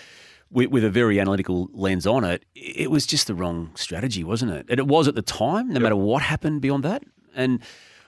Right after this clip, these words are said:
Speaker 1: obviously then, um, yeah, it, it played out the way it did.
Speaker 2: A couple of things I had for you. Wh-, what did you make of the New York Times and the L A Times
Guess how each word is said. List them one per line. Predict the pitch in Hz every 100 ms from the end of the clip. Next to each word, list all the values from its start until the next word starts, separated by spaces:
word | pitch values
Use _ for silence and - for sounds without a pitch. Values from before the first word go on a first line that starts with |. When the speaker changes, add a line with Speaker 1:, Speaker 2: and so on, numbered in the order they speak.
| _ -
Speaker 1:
obviously | 120 104 110
then, | 107 107
um, | 104 104 104 - _ _ _ -
yeah, | 117 87 -
it, | 107
it | 117
played | - 107
out | 107
the | 107
way | 107
it |
did. | 98 113
Speaker 2:
A | -
couple | 226 185
of |
things | 156 151
I | 151
had | 143 -
for |
you. | 131 143 208
Wh-, | - - -
what | 226
did | 208 214
you | 175 -
make | 170 170
of | 160 120
the | 139 131 127
New | 131
York | 143 120
Times | - 131 123 117
and | 117
the |
L | 117 113
A |
Times | 107 117 110 101